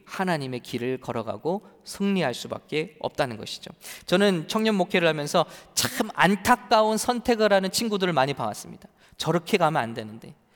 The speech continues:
젊어서부터 저렇게 선택하면 안 되는데, 선택의 순간이 왔을 때 그렇게 가면 안 되는데, "어, 전도사님,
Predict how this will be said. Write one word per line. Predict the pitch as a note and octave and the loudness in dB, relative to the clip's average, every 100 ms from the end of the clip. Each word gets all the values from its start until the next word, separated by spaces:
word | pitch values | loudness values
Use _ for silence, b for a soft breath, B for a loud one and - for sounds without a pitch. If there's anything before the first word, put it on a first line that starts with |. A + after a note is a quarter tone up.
| B B | B B
젊어서부터 | - E3+ A3+ A3+ G#3 - G#3 | 4 6 8 6 4 2 0
저렇게 | - F3+ - | 0 0 2
선택하면 | G#3 A3 G#3+ G#3+ F#3+ | 2 2 0 -2 -2
안 | B2+ C3 | -2 -4
되는데, | B2+ A#2 A2 - _ _ b b | -10 -12 -16 -20 _ _ b b
선택의 | - C#4 C4+ C#4 B3+ | -2 0 4 4 4
순간이 | C4 A#3+ A#3 G3+ | 2 6 6 6
왔을 | E3+ E3+ | 0 -2
때 | - D#3+ - B B | 0 0 0 B B
그렇게 | - A3 A#3+ A3+ | 4 4 4 4
가면 | G3 E3+ | 4 2
안 | B2 | -2
되는데, | B2+ A#2+ B2 - - _ _ _ _ - | -6 -10 -12 -16 -20 _ _ _ _ 6
"어, | B3+ B3 G3 - - | 10 10 6 0 0
전도사님, | A#3+ A#3 A3+ A3 | 2 2 2 0